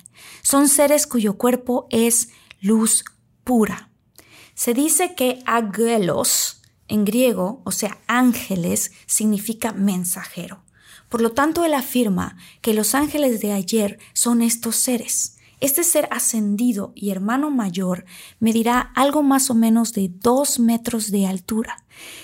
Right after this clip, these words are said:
de complexión atlética y musculosa. Sus cabellos son dorados, casi blancos, y caen hasta los hombros. Tienen ojos claros, y el contactado ve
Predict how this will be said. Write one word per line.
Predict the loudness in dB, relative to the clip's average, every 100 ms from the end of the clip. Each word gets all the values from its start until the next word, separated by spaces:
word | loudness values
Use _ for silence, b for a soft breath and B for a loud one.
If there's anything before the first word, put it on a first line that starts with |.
| B
de | -2 -2
complexión | 2 0 2 0 0 2 2
atlética | 0 -8 -2 -2 0 -4 -2 2
y |
musculosa. | 4 4 2 0 0 0 -2 -6 -10 B B B
Sus | -2 0
cabellos | 2 2 4 2
son | 2 4 4
dorados, | 4 2 0 0 -2
casi | -2 -2 -2
blancos, | -2 0 2 2 0 -4 -6 B B
y | -8
caen | -4 -2 0 0 0
hasta | -4 -8 -6
los | -6 -4
hombros. | -4 -2 -4 -6 -8 -10 _ _ _ _
Tienen | -2 0 2 2
ojos | 0 0 -2 -2
claros, | -2 0 0 -4 -8 -8 -10 _ B B B B
y | -4
el | -4 0
contactado | 0 0 -6 -4 -2 0 -2
ve | -2 -4 -4